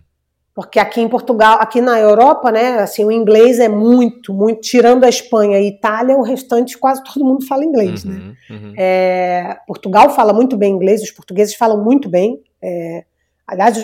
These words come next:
Speaker 1: se tem uma coisa que os portugueses são, é muito cultos, né?
Speaker 2: Uhum.
Speaker 1: A, a malta nova, essa galera nova, no mínimo fala português e inglês, tipo, fluente.
Speaker 2: Fluente.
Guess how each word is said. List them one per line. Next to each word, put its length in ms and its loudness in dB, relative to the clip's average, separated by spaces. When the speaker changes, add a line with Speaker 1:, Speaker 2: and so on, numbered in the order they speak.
Speaker 1:
se 140 -18
tem 100 4
uma 140 0
coisa 220 0
que 40 -16
os 60 -16
portugueses 640 -2
são, 300 4
é 80 0
muito 260 -4
cultos, 500 -8
né? 320 -6
Speaker 2:
Uhum. 300 -16
Speaker 1:
A, 240 -4
a 60 0
malta 400 2
nova, 420 6
essa 160 -2
galera 340 0
nova, 480 0
no 160 2
mínimo 360 4
fala 260 2
português 460 -2
e 20 0
inglês, 520 2
tipo, 240 -16
fluente. 480 2
Speaker 2:
Fluente. 400 -20